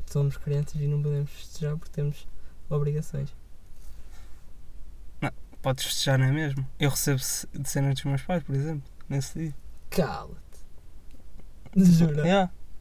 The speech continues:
Speaker 1: Uhum.
Speaker 2: Não, mas é falar a verdade. Tipo um gomas ou assim. Tipo um saco de gomas ou
Speaker 1: Ui, vou começar a exigir cenas aos meus pais porque eu ainda sou uma criança.
Speaker 2: Dez
Speaker 1: Tenho
Speaker 2: paus.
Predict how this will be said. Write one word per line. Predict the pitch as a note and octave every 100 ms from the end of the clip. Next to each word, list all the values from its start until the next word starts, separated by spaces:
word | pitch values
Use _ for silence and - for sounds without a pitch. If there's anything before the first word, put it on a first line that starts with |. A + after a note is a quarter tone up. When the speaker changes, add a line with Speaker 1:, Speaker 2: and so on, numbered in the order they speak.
| -
Speaker 1:
Uhum. | F#3
Speaker 2:
Não, | G#3+ F#3
mas | F3
é |
falar | F#3 G3+
a | D#3+
verdade. | D#3+ E3+ D3
Tipo | - D3 D#3
um | D3 C3+
gomas | C#3 D3 E3 D3 C#3
ou |
assim. | C3+ D3+ D3+
Tipo | - -
um |
saco | C3+ C#3+
de | C#3
gomas | C#3 D#3 D3+ C#3+
ou | C#3 C#3 C3+ -
Speaker 1:
Ui, | C#3 B2+ C3+ - - -
vou | C#3 C3+
começar | C3 - B2+
a | B2+
exigir | C3+ C3+ C3 B2+ B2 C3+
cenas | - C3+ C3 C#3
aos | C#3
meus | C3+ C3+
pais | - C#3+ D3+
porque | - -
eu |
ainda | D3 C#3+
sou | C#3 - C#3
uma | C#3+
criança. | - D#3 D3
Speaker 2:
Dez | C#3 D3+
Speaker 1:
Tenho | D3
Speaker 2:
paus. | - D#3 D#3 D3